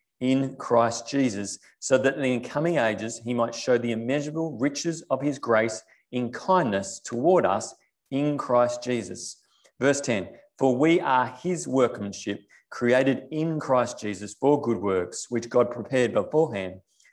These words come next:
that we should walk in them." Now, there's lots and lots of things that I said in between the in hymns and the on with hymns,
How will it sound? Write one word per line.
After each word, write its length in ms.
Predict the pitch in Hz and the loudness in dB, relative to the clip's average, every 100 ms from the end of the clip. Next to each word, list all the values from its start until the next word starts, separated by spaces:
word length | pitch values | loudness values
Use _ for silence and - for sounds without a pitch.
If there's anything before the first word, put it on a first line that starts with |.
| _ | _
that 160 | 113 110 | -4 0
we 140 | 117 | 0
should 260 | 110 117 107 | 0 -4 -4
walk 400 | 101 101 101 139 | 0 0 -2 -4
in 220 | 117 107 | -2 -2
them." 160 | 85 - _ _ | -4 -10 _ _
Now, 120 | 127 | -2
there's 160 | 127 120 | -2 -2
lots 380 | 147 180 170 - | 4 4 4 2
and 100 | 151 | 2
lots 220 | 147 147 | 2 2
of 180 | 117 - | -6 -6
things 280 | 135 120 113 | -4 -4 -4
that 100 | 117 | -2
I 80 | 110 | -2
said 320 | - 131 120 | -2 -2 -2
in 140 | 131 | -2
between 380 | 120 120 165 147 | -4 -4 0 0
the 100 | 123 | 0
in 180 | 139 123 | -2 -4
hymns 420 | 117 117 123 143 | -4 -6 -4 -4
and 120 | 107 101 | -4 -4
the 100 | - | -2
on 340 | 113 117 - | 0 0 -4
with 240 | 117 131 131 | -2 -2 -2
hymns, 460 | 107 98 151 - | -6 -6 -8 -12